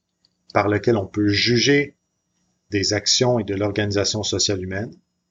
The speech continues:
un standard rationnel, intelligible, accessible à l'homme grâce à son pouvoir de raison seul, par opposition à un standard qui est révélé,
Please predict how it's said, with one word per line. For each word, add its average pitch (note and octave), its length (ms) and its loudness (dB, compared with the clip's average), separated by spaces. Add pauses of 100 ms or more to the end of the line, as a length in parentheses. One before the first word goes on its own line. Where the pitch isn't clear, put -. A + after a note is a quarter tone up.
(360)
un G2 100 -8
standard G2+ 480 -2
rationnel, A2+ 800 0 (600)
intelligible, A#2 920 0 (580)
accessible C3 800 2
à G2+ 120 2
l'homme B2 400 0 (160)
grâce A2 360 2
à G#2 60 -2
son G#2 160 -2
pouvoir A2 380 2
de G#2+ 100 0
raison G2+ 400 0
seul, G2 480 -2 (720)
par G2 200 0
opposition B2 840 2 (1700)
à G2+ 120 -2
un G2 60 -4
standard A2 800 2
qui G2+ 220 -4
est F#2 160 -6
révélé, G2+ 720 2